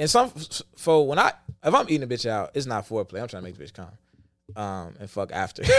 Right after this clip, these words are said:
So, but I, head could be floor play too. But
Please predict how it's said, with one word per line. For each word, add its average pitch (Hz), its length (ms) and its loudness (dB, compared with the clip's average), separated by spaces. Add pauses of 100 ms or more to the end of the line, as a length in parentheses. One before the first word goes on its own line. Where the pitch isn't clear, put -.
(920)
So, 151 380 8
but 165 400 6
I, 139 200 0
head 156 280 4
could 139 100 -6
be 131 80 -4
floor 123 260 -2
play 113 220 -2
too. 110 280 -2 (140)
But 143 340 8